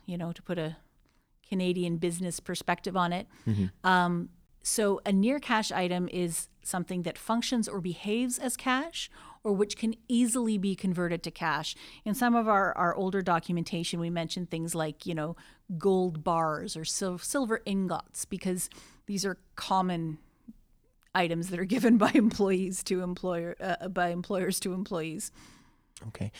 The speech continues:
Speaker 2: And how would, uh, something like a voucher play into that? Would that count as near cash as well?
Speaker 1: We consider a voucher to be somewhat different from a gift certificate.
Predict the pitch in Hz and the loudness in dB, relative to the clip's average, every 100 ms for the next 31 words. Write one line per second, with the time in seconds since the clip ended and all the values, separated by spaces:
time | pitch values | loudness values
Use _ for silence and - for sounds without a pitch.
0 | - 113 117 123 113 101 98 98 - 107 | -4 2 6 8 8 8 4 4 2 4
1 | 98 98 98 101 101 - - 87 - 85 | 4 4 4 4 4 2 0 -2 -2 -4
2 | - 85 78 80 87 92 - - - 98 | -2 -2 -2 -2 0 0 -2 -6 0 2
3 | 104 101 98 98 - 95 104 - 107 95 | 2 4 4 2 0 -2 -2 -4 -2 -2
4 | 104 - _ _ _ _ _ _ _ _ | -4 -8 _ _ _ _ _ _ _ _
5 | _ _ _ _ _ - 196 277 - 349 | _ _ _ _ _ -4 4 4 6 4
6 | - 403 427 302 175 180 175 - 208 262 | 4 2 2 2 4 4 4 2 0 0
7 | 302 - 196 202 196 190 - 220 196 202 | -2 -2 2 4 2 0 0 2 2 2
8 | 185 180 175 - 190 165 165 - 185 170 | 0 0 -2 -2 0 0 0 -4 -4 -4
9 | 156 196 185 - 165 170 147 117 92 - | 0 2 2 -2 -4 -6 -8 -8 -8 -10